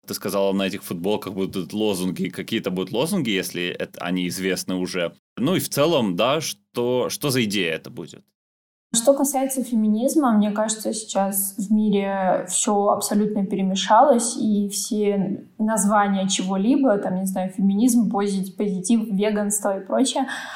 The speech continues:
Speaker 2: оно всё настолько перемешалось и потеряло свой исконный смысл, что люди наверняка неправильно меня сейчас поймут. Но, скажем так, как я понимаю феминизм, как я его распространяю,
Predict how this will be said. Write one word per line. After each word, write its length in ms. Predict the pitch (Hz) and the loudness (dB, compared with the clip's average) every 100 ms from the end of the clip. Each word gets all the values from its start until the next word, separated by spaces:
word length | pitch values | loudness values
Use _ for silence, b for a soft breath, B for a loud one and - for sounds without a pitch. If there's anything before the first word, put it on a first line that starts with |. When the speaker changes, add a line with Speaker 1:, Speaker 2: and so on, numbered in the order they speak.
| B | B
Speaker 2:
оно 160 | 226 226 | 2 4
всё 160 | - | 4
настолько 800 | 226 226 - 247 262 233 220 208 - | 4 4 4 4 4 2 2 0 2
перемешалось 720 | 226 220 226 277 392 311 - | 2 2 4 8 8 6 2
и 80 | 190 | 0
потеряло 500 | 208 220 226 214 214 | 0 2 2 0 0
свой 200 | 233 214 | -2 -4
исконный 380 | - 226 214 | 0 0 0
смысл, 480 | 214 247 339 349 302 | 0 2 2 4 0
что 180 | 262 214 | 0 0
люди 220 | 226 254 | 2 4
наверняка 760 | 240 214 220 220 233 220 254 294 | 4 2 2 2 2 2 4 4
неправильно 440 | 254 214 226 240 | 4 4 2 2
меня 240 | 208 202 202 | 2 2 0
сейчас 240 | - 214 | -4 -6
поймут. 440 | - 214 202 240 233 247 B B B B - | -2 0 2 0 0 -2 B B B B 4
Но, 600 | 233 277 294 285 - - | 6 8 6 2 0 -4
скажем 440 | - 233 226 226 | -4 0 0 2
так, 200 | 226 220 | 2 2
как 160 | 240 233 - | 2 0 2
я 160 | 233 | 2
понимаю 460 | 220 214 208 208 202 | 4 2 0 0 -2
феминизм, 580 | - 247 214 294 339 330 | 0 2 4 4 4 4
как 380 | - - - - | 2 2 -2 -2
я 200 | 214 214 | -2 0
его 520 | 202 208 202 202 202 | -2 -2 -2 -2 -2
распространяю, 920 | 214 214 214 - 208 208 233 320 427 | -2 -2 -4 -4 -2 0 2 2 2